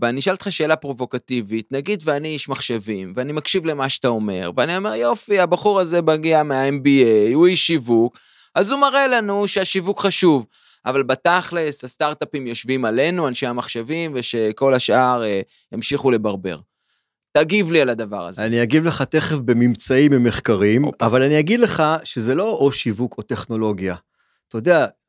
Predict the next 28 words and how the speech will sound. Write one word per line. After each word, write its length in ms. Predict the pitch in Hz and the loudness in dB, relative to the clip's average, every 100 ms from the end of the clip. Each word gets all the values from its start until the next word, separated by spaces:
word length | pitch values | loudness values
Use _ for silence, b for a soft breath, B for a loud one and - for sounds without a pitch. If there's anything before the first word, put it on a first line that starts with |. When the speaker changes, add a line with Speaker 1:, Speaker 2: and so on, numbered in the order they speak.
| 120 | -12
Speaker 2:
אנחנו, 380 | 127 147 139 | -8 -6 -4
יש 120 | 143 156 | -2 0
לנו, 400 | 143 135 120 113 _ | 2 2 -2 -6 _
גוף 280 | 123 165 - | 0 0 4
האדם 440 | 139 127 160 160 147 | 2 4 2 2 -2
צריך 360 | - 131 147 | -2 -2 0
גם 200 | 131 143 | 0 2
את 120 | 156 143 | 2 2
היד, 380 | 139 143 135 | 2 2 2
גם 200 | 113 139 | 2 2
את 140 | 156 147 | 2 0
הרגל, 460 | 131 147 131 131 | 2 2 2 -4
גם 220 | 117 143 160 | 2 4 4
את 140 | 156 | 2
הלב, 340 | 139 139 127 113 | 4 4 4 2
גם 180 | 151 | 2
את 120 | 170 156 | 4 2
הריאות, 420 | 135 143 135 - b b b | 4 4 4 0 b b b
צריך 320 | - 147 175 | 2 2 4
את 100 | 196 | 0
הכל 280 | 156 - 175 | 0 2 2
שיעבוד, 720 | 175 156 135 117 107 131 95 - | 2 4 4 4 2 2 0 -10
נכון? 360 | 92 - 175 233 b b b b - | -6 2 4 2 b b b b -6
אבל 400 | 117 196 185 175 _ - | 2 4 4 -2 _ -4
לפתח 680 | 135 - - _ 214 196 120 | -4 -4 -12 _ 2 2 0
דברים 640 | 117 123 139 170 147 104 104 _ | -2 0 2 4 2 0 -10 _
ללא 680 | 127 131 139 170 175 160 139 | 0 2 4 4 4 2 0
בדיקה 680 | 143 117 110 143 - 165 147 | -6 -8 -2 -2 2 2 0